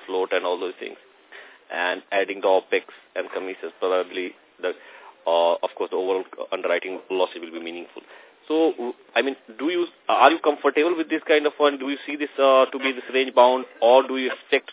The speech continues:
or taking certain initiative to improve this? And what would be the sort of your comfort zone as far as the, uh, claims ratio in the health segment is concerned? That's the question number one.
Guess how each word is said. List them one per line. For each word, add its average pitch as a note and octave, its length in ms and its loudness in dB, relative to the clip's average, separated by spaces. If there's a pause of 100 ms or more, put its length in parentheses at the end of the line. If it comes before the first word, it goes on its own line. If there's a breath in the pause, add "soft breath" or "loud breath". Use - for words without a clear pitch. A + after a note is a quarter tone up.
(120)
or A#2+ 240 6
taking B2+ 320 -6
certain A#2+ 240 0
initiative B2 500 -4
to B2+ 60 -4
improve A#2+ 460 -6
this? B2+ 180 -6
And A#2 140 0
what B2 160 6
would C#3 80 -8
be C3+ 80 -8
the C3 100 -6
sort B2 140 0
of B2 80 -14
your B2 140 -2 (420 loud breath)
comfort C#3+ 560 10
zone C3 240 4
as A#2+ 220 6
far A#2+ 160 6
as A#2 140 4
the, A#2 160 2 (140)
uh, G#2+ 320 8 (160)
claims A#2+ 220 0
ratio A2+ 200 -6
in A2 60 -6
the G#2 60 -2
health G#2+ 280 -6
segment F#2+ 320 -6
is F#2 140 -8
concerned? E2+ 400 -8 (560 loud breath)
That's A2 200 2
the B2+ 80 -2
question C3 240 -4
number B2 160 2
one. A#2 180 2